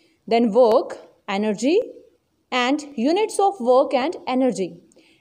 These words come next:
These topics are given on page number twenty-seven and twenty-eight on your books. Let us start with the topic force. Students, to move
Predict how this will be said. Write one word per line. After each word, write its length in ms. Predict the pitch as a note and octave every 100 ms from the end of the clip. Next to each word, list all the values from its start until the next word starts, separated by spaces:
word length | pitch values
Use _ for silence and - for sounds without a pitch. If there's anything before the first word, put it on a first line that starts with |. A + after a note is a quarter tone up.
| -
These 260 | F#3+ D4+ F#4+
topics 420 | F4+ D#4 E4 - -
are 160 | A#3+
given 420 | G#3 A#3+ A3+ C4
on 300 | C4+ A3 A3
page 320 | A#3 C4 C#4+ C#4+
number 340 | B3 A3 B3
twenty-seven 760 | A#3+ G#3+ G#3+ B3+ A3 A3 B3+
and 280 | A3+ G3+ G#3+
twenty-eight 540 | A#3 G#3+ A#3 C4 D4 D4
on 160 | G#3+
your 80 | F3+
books. 420 | E3 - - - _ _ _ _ _ _ _ _ _ -
Let 140 | C4+
us 140 | G4+ -
start 500 | E4 C4+ D#4+ E4+ - -
with 220 | G#3 A#3+
the 100 | A#3+
topic 640 | B3 G#3+ G3+ D4+ F4 -
force. 600 | - - A3 D#3 - - _ _ _ _ _ _ _ _ -
Students, 600 | - G4+ F#4 G4 - - _ _ -
to 160 | G#4+ A4
move 220 | F4+